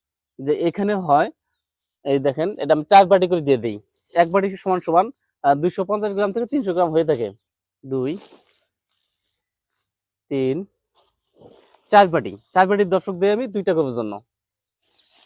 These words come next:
এখন দর্শক আমি দিয়ে দিব হচ্ছে লবণ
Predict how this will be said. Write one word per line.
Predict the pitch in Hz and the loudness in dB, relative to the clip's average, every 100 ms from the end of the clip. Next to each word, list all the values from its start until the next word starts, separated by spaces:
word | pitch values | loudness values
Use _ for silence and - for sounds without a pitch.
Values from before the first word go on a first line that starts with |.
| - - - - - - - - - - - | -20 -20 -20 -20 -20 -20 -20 -20 -20 -20 -6
এখন | 156 202 214 | 0 6 8
দর্শক | 190 185 208 165 170 - _ - | 6 2 4 4 4 -6 _ -4
আমি | 156 | -2
দিয়ে | 151 190 | 2 2
দিব | 170 170 214 311 - - _ | 4 4 4 2 -8 -20 _
হচ্ছে | 160 165 233 254 - - - _ _ _ | -2 0 4 4 2 -18 -20 _ _ _
লবণ | 160 190 147 | 4 6 4